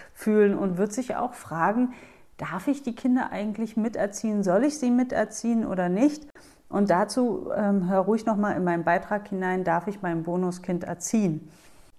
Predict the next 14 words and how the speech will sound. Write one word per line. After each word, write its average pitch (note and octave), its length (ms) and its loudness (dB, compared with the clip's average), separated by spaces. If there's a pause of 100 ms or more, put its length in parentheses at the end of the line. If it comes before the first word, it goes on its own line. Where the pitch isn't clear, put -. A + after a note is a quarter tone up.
(120)
So, C4+ 280 6
kommen B3 240 4
wir C#4 80 6
mal C4+ 220 4
zu C4 140 -4
den A3 220 -2
typischen C#4 800 -2
Problemen, G#3 840 2
die G#3+ 240 -2
in G#3 300 -2
den G3 240 0
zusammengesetzten G#3 920 4
Patchwork-Familien E3+ 920 -4
auftauchen. - 680 -6